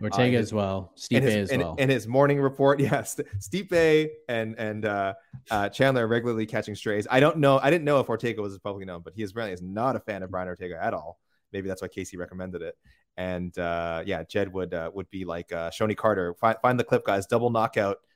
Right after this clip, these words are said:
Speaker 1: on YouTube. Shoney Carter called it and just, like, did this. These two guys ran into each other, and Shoney just, like, exploded in excitement, uh, and joy. So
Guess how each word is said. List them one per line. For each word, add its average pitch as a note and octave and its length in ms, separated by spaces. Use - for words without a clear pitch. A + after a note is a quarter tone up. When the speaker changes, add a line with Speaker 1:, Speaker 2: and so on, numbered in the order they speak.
Speaker 1:
on G#2 160
YouTube. G#2+ 380
Shoney G2+ 260
Carter G2+ 240
called G2+ 300
it E2+ 60
and F2 100
just, F#2 180
like, F2+ 140
did F#2 100
this. F#2 180
These G#2+ 140
two A#2 100
guys G#2 260
ran G#2 140
into C3+ 180
each C3 120
other, A#2+ 300
and F#2 280
Shoney F#2+ 360
just, F2+ 160
like, E2+ 120
exploded F2 500
in F2+ 80
excitement, E2+ 520
uh, E2 180
and E2 140
joy. E2 240
So F#2 260